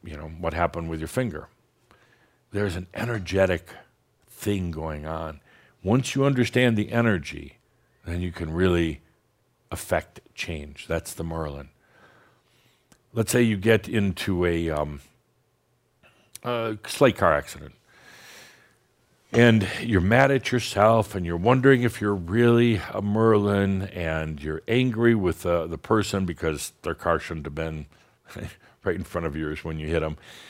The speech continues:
And you go into all the practical things. Maybe you didn't get enough sleep, and they were driving recklessly, or you were in a bad mood, or you were daydreaming. That's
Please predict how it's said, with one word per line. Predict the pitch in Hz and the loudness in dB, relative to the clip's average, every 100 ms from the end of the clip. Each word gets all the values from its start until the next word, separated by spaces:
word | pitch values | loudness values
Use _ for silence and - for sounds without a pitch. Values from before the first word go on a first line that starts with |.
| - _ _ _ | -20 _ _ _
And | 104 | 0
you | 113 | 4
go | 139 147 | 6 8
into | 135 127 | 8 8
all | 131 | 8
the | 120 | 6
practical | 87 - 104 101 107 87 95 | 2 4 4 4 -2 -6 -6
things. | - 85 73 65 - - - - | -6 -6 -8 -10 -18 -20 -20 -16
Maybe | 90 92 110 | -8 -2 2
you | 110 | 2
didn't | 107 | 2
get | 104 | 0
enough | 101 98 90 | 2 0 -2
sleep, | - - 87 71 - | -6 -4 -4 -4 -8
and | 78 69 - - - - _ | -8 -8 -12 -20 -20 -20 _
they | 85 73 101 113 | -8 6 8 8
were | 107 | 6
driving | 90 92 92 92 92 | 4 4 6 4 2
recklessly, | 80 71 - 73 - - 78 73 | 0 -2 -4 -10 -10 -8 -6 -6
or | 71 | -6
you | 71 107 | -2 4
were | 113 | 4
in | 101 | 4
a | |
bad | 82 87 85 | 2 2 2
mood, | 76 76 73 71 | 0 -4 -4 -6
or | 71 | -4
you | 90 | 0
were | 101 | 0
daydreaming. | 78 78 73 67 69 67 71 | 0 -2 -4 -8 -12 -14 -4
That's | 127 113 | -4 -4